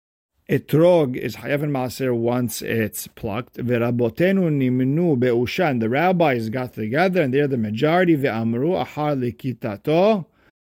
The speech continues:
ben lemaaser ben leshvi'it. Shemitah maaser, it always goes by when you pluck it. So the Gemara asks, wait a second, Shvi'it man dechashema, where they argue on, uh,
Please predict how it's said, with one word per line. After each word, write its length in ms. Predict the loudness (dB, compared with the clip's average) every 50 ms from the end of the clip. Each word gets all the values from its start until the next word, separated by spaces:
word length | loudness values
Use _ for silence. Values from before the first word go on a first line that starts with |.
| _ _ _
ben 360 | _ -6 -2 0 2 2 2 2
lemaaser 760 | 0 0 0 0 0 -2 -4 -6 -4 -2 0 2 2 2
ben 200 | 2 0 -2 -2
leshvi'it. 560 | -4 -4 -6 -6 -6 -6 -4 -2 -2 -2 -2 -4
Shemitah 540 | -6 -4 -2 -2 -2 -2 -2 0 0 0
maaser, 540 | 0 0 -2 -2 -4 -6 -2 -2 0 2 2
it 60 | 0
always 240 | 0 0 0 0 0
goes 200 | 0 0 0 0
by 200 | 0 2 2 2
when 260 | 2 2 2 0 2
you 100 | 0 0
pluck 300 | 0 0 -2 -4 -4 -4
it. 260 | -8 -12 -12 -12 -20 _ _ _ _ _ _ _ _ _
So 140 | _ -10 -10
the 40 | -8
Gemara 200 | -6 -6 -6 -6
asks, 180 | -6 -6 -2 -2
wait 100 | -2 -2
a 40 |
second, 400 | -2 -6 -8 -6 -6 -6 -6 -6
Shvi'it 440 | -6 -6 -6 -6 -4 -4 -6 -6 -4
man 180 | -4 -4 -4 -4
dechashema, 520 | -4 -4 -4 -4 -4 -4 -4 -2 -2 -2
where 160 | -2 -2 -2
they 100 | -2 -2
argue 480 | -2 -2 0 -2 -2 -2 0 0 0 0
on, 320 | 0 0 0 0 0 0 0
uh, 680 | 0 0 0 0 0 0 -2 -2 -4 -4 -4 -6 -6